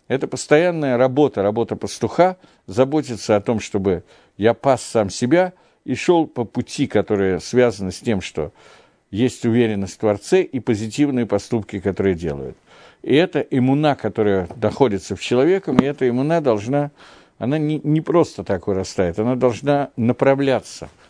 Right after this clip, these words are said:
Вот это пастух, это тот, который направляет стадо. Поэтому слово "реэ иммуна", здесь, наверное, самый лучший перевод все-таки от слова "пастись",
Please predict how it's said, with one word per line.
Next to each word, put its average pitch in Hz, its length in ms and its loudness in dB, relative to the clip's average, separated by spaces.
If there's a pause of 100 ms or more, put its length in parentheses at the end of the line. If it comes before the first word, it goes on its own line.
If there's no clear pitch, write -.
Вот 104 180 -2
это 107 200 0
пастух, 127 520 -2
это 113 160 -10
тот, 151 200 -2
который 123 260 -2
направляет 117 600 2
стадо. 80 400 -2 (420)
Поэтому 127 400 -2
слово 123 400 2
"реэ 117 360 2
иммуна", 160 420 -2 (420)
здесь, 123 300 -4
наверное, 139 240 0
самый 113 320 2
лучший 123 320 -2
перевод 110 340 2
все-таки - 380 -4
от 95 100 -2
слова 104 300 2
"пастись", - 640 -4